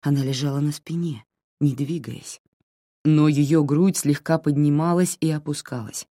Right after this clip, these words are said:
Вокруг неё мерцали нечёткие фигуры.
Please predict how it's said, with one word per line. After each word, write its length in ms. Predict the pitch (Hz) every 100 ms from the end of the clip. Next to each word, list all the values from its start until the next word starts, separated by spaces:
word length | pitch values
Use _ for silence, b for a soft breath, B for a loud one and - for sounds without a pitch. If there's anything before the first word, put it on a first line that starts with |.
| _ _ _ _ _ _ _
Вокруг 360 | 131 139 143 143
неё 340 | 139 147 170
мерцали 520 | 170 147 - 156 147
нечёткие 720 | 147 143 - 139 131 - 120
фигуры. 520 | - 120 110 107 -